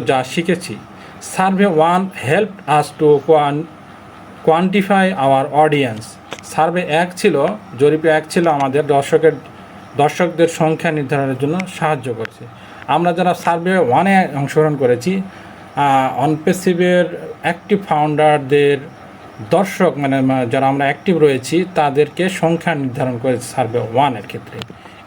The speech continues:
এটা এখানে বলেছে এই বাক্যের মধ্যে। এরপর বলা হচ্ছে,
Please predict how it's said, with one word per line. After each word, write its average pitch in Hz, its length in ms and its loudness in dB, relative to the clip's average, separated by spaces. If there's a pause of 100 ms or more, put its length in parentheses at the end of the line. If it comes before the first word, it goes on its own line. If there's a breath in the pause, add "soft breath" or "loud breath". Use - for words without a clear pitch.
এটা 170 160 0
এখানে 175 220 0
বলেছে 156 380 2
এই 151 200 0
বাক্যের 135 420 -4
মধ্যে। 131 300 -2
এরপর 175 280 -2
বলা 170 160 2
হচ্ছে, 175 340 0